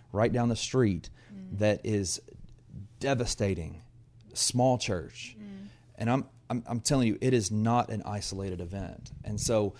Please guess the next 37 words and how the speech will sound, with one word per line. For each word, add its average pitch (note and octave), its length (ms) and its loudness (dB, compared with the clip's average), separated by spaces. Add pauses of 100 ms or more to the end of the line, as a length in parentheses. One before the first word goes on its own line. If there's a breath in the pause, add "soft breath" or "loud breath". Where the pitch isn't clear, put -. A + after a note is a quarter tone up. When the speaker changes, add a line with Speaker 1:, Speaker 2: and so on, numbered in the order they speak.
(160 loud breath)
Speaker 1:
what G2 140 -6
we A#2+ 160 2
wanted A2+ 280 2
from G2 160 -4
High B2 200 0
Point A2+ 220 -6
was G2+ 180 -4
for G#2+ 140 -6
them G#2 160 0
to F#2 60 0
help A#2 360 -4
us G2+ 140 0
become G2+ 400 -6
advocates, G2 560 -6
help A2+ 260 -4
us G#2+ 160 0
to G2+ 100 -8
have G2 160 -4
a F#2 60 -6
voice, F#2 520 -2 (480 loud breath)
lend A#2 340 2
their G#2+ 120 2
support, - 640 -4
and G2+ 140 -4
they F#2+ 220 -2 (680)
did G2+ 180 2
not E2+ 300 -2 (200)
at F2+ 140 -6
all. F2 380 -6 (480 soft breath)
I've A2 200 0
never A#2 360 0
once G#2+ 340 -2
asked G2 240 -6
for G2 100 -8
money F#2 260 -8
from F2 200 -12
anybody. F2 540 -8